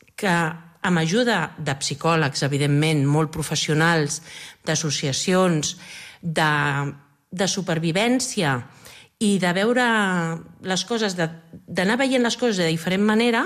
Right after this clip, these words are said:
ho he pogut anar sanant. És que gràcies a això jo ara veig les coses diferents. Vull dir, tan sols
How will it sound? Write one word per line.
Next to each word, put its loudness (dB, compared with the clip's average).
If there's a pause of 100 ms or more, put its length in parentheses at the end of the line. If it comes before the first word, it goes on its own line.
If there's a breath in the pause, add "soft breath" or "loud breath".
(120)
ho 0
he 2
pogut -2
anar 2
sanant. -2 (160)
És 0
que -4
gràcies 0
a 2
això 0 (200)
jo 0
ara 2
veig -2
les -4
coses -2
diferents. 0
Vull 0
dir, 2 (500 loud breath)
tan 0
sols 0